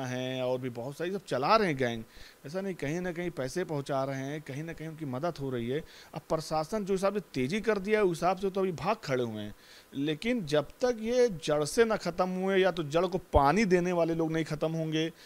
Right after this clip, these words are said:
जैसे आसाद कालिया ओलिया बीस बीस करोड़ रुपये दे डालें, तो तब तक, अ, कहीं ना कहीं इनको मदद मिलती रहेगी। तो कहीं ना कहीं जब पैसा आएगा तो देखिए बहुत सारी चीज़ें, अ, जेल में मोबाइल भी चल जाता है,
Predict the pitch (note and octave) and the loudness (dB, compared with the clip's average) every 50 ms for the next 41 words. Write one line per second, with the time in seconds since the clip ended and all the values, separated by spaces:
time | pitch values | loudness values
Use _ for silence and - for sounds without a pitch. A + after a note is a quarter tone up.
0 | - - - - _ - C3+ D3 C#3+ C#3 - D3 D3 C#3+ - D3+ C#3 C3+ C#3 D3+ | -20 -20 -20 -16 _ -6 -2 0 0 0 2 0 0 0 2 4 4 4 4 4
1 | D3 C#3+ C#3+ C#3 C#3+ C#3 B2+ B2+ C#3+ C#3 C3+ C#3 C3 - - C#3 B2+ B2 B2+ D3 | 4 4 4 2 2 0 0 0 -2 -4 -4 -4 -8 -6 -4 -2 -2 -2 -2 -2
2 | D3 C3+ C#3 C3+ B2+ C#3 C3 C3 C3 C3 - - - - - - - - - - | -2 -2 0 -2 -2 -2 -2 -4 -4 -6 -10 -16 -20 -20 -20 -20 -18 -12 -6 -2
3 | - A3 G#3 - A3+ A3+ - - A#3 G#3+ G3+ A3+ A#3 A#3 A#3 A#3 A#3 A#3 A#3 A#3 | -2 -2 0 0 -2 -2 0 0 0 2 4 6 6 6 6 6 4 4 2 2
4 | A3 F#3+ - F3+ E3+ G3+ A3 A3 G#3+ - - F#3+ F3+ G#3 A3 A3 G#3 G3 E3+ - | 0 0 0 0 0 0 2 0 0 0 0 0 0 0 0 0 0 -2 -2 0
5 | A3 G#3+ A3 A3 G3+ F3+ D#3 D#3+ D#3+ G#3 G3+ G3 G3 F#3 E3+ F3+ G#3 G#3 G#3 G#3 | 2 4 4 4 4 2 2 0 2 2 0 0 -2 -4 -2 -2 0 2 4 4
6 | G#3 G3+ G3 G#3+ F#3+ G#3 F#3 E3 - E3 F3 F#3+ F#3+ F#3 E3 F#3 F#3+ F3+ D#3+ - | 2 2 0 -2 -4 -4 -4 -2 -2 -4 -4 -2 -4 -6 -6 -4 -4 -6 -6 -4
7 | - D#3 D#3 D3+ - F#3 F#3 F3+ F3+ E3+ F3 F3+ F3 F3 E3+ D#3 D#3 D3 - - | -2 -2 0 0 2 4 4 4 4 4 2 2 0 0 -2 -2 -4 -4 -4 -2
8 | F3 F3 E3+ E3 C#3+ C#3 C#3+ C#3 D3 C#3+ - D3+ C#3+ C#3 C#3 C3+ - C3+ B2+ C3+ | -2 0 0 -2 -4 -6 -6 -6 -6 -4 -4 -4 -4 -4 -6 -6 -8 -8 -4 -2
9 | C#3 C#3+ C#3 C#3 - - - - - - - - - - C#3+ C3+ C3 C3 B2+ B2 | 0 0 0 0 -4 -8 -20 -20 -20 -20 -20 -20 -16 -10 -6 -4 -4 -2 -4 -4
10 | B2+ B2+ D3 C#3+ C#3 C3 C3+ C3 B2+ B2 B2+ C3 C3 C3 B2 C3 B2 - B2+ A#2 | -2 0 2 2 2 2 0 -2 -2 -2 0 0 2 2 0 -2 -2 -2 -4 -2
11 | A2+ A#2+ A#2 A2 - B2+ A#2 A2+ A2+ A2+ A2+ A2+ G#2+ | -2 -2 -2 -2 -2 -4 -4 -4 -4 -4 -4 -6 -8